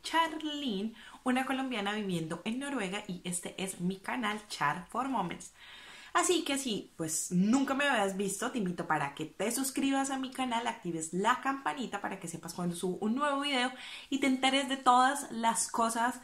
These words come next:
que me pasan a mí <laughs> viviendo acá en Noruega y aparte para que te enteres de muchas cosas que tienen que ver con la cultura, con el idioma,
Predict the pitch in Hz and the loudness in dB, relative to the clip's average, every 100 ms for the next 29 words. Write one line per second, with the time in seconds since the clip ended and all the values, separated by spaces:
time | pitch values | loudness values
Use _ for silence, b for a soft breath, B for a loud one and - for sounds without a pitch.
0 | B B B - 220 214 202 226 220 226 | B B B -2 4 4 6 4 4 4
1 | 220 233 208 208 - 202 208 214 202 - | 0 0 0 -2 0 2 4 4 4 2
2 | 220 208 185 185 202 220 196 180 202 208 | -2 0 0 0 0 0 0 2 0 -2
3 | 185 175 170 190 214 190 185 180 165 208 | -4 -4 -2 -2 -4 -4 -6 -2 -2 -4
4 | - B B B 190 214 233 254 247 247 | -8 B B B 0 0 0 -2 -2 -4
5 | 240 - 220 190 180 180 202 190 185 - | -4 -8 -4 -2 -2 -2 -2 -2 -4 -6
6 | 220 226 - 185 196 269 277 247 247 240 | -2 -2 0 0 4 4 2 -2 -2 0
7 | 220 226 - 170 156 - 202 262 233 202 | 2 2 2 -6 -6 -2 -2 -2 -4 -6
8 | 208 214 196 196 196 | -2 0 2 2 0